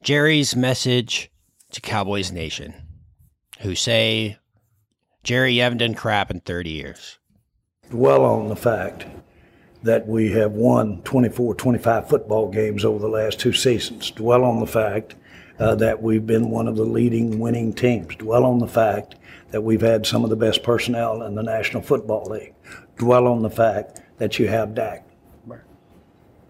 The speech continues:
Speaker 2: I like that. Dwell on the fact that you have Dak. Seriously, focus on that.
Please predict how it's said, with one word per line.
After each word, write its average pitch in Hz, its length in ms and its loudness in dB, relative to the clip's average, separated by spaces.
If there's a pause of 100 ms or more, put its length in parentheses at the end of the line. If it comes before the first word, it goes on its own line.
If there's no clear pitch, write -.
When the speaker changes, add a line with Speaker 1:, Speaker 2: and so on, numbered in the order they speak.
Speaker 2:
I 120 60 -4
like 113 240 -4
that. - 220 -16
Dwell 127 260 4
on 117 120 2
the 110 60 -2
fact 107 340 0
that 110 180 -2
you 113 60 0
have 104 240 -4
Dak. - 300 -12 (720)
Seriously, - 520 0 (540)
focus - 600 2
on 113 240 0
that. 107 360 -6